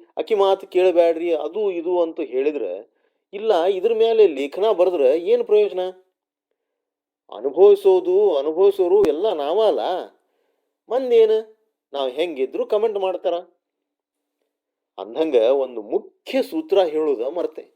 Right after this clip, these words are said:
ಜೀವನದಾಗ ಖುಷಿಲೇ ಬದುಕೋದು ಎಸೆನ್ಷಿಯಲ್, ಅದಕ್ಕ ಹೆಂಡ್ತಿ ನಾನ್ ಎಸೆನ್ಷಿಯಲ್.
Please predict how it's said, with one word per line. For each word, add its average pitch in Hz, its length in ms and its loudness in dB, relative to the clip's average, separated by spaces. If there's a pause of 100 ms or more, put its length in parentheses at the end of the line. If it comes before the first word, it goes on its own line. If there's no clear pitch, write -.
(1040)
ಜೀವನದಾಗ 214 760 2 (260)
ಖುಷಿಲೇ 208 540 0
ಬದುಕೋದು 147 640 -2
ಎಸೆನ್ಷಿಯಲ್, 135 640 -4 (1120)
ಅದಕ್ಕ 180 360 -2
ಹೆಂಡ್ತಿ 240 560 -2 (680)
ನಾನ್ 233 240 -2
ಎಸೆನ್ಷಿಯಲ್. 170 520 -6